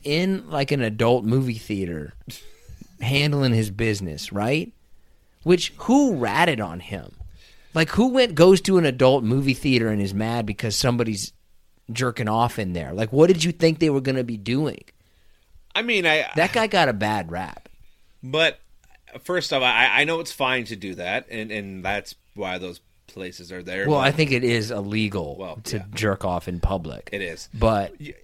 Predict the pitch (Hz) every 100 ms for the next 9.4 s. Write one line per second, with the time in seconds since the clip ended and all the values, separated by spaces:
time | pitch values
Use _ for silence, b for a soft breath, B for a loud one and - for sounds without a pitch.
0 | - 131 147 156 131 120 160 131 131 113
1 | 135 139 131 98 69 - - 101 98 120
2 | 147 185 147 131 127 151 165 185 170 156
3 | 127 143 170 165 143 - 175 160 156 139
4 | 139 127 117 104 123 147 117 95 80 78
5 | 67 - - - - - _ - - 147
6 | 147 185 - 170 165 226 226 180 165 -
7 | 185 165 156 139 - - 131 - 135 147
8 | - 127 117 110 101 123 110 - 120 127
9 | 135 92 78 95